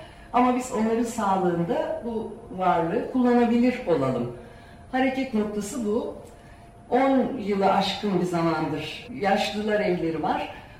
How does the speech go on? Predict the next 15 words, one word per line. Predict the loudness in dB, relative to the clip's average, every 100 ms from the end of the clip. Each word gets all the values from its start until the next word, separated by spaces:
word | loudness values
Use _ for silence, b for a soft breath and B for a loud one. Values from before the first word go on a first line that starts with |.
| -6
Ama | 0
yaptıkları | 4 4 2 0 2 4
araştırmalara | 4 4 2 0 -2 0 0 0
göre, | 0 0 -2 -4
çok | -6 -8 -8 -12
güzel | -6 -2 0
yerler | 0 -2 -2 -4 -4
bunlar, | -2 -2 -2 -6 B B B B
bir | -6 0
yaşlı | 2 0 -2 -6
için | -6 -4 -4 -2
onun | -2 -2 -4 -8 -10
bütün | -6 -4
beklentileri | -4 -4 0 0 0 -4 -6
karşılayacak | -2 0 0 -4 -6 -2 -4 -4 -10